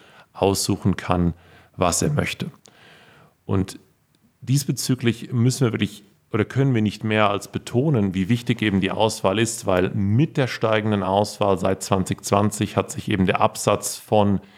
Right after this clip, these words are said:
Elektroautos, ähm, massiv beschleunigt, also insbesondere in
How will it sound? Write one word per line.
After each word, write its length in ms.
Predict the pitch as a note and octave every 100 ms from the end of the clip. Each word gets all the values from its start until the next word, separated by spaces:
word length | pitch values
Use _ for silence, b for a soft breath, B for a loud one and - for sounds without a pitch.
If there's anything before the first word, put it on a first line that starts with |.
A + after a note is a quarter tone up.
| b b
Elektroautos, 1200 | - G2 G#2 - G#2+ - F2+ F#2+ - F#2 F2+ - - B B B G2
ähm, 320 | F#2 G2 G2 -
massiv 800 | G#2+ G2+ G#2 - - G#2+ F2+ -
beschleunigt, 600 | G2 - F#2 F2+ F2 F#2+
also 200 | F#2 G#2
insbesondere 800 | G2+ - G2 F#2 F#2+ F#2 F2+ E2 b b b
in 380 | G#2 G2 G2